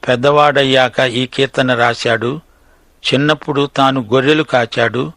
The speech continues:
ఆ అనుభవాలను దావీదు ఎన్నడూ మర్చిపోలేదు.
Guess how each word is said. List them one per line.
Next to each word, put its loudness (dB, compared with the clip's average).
ఆ 2
అనుభవాలను 0
దావీదు 0
ఎన్నడూ 0
మర్చిపోలేదు. -4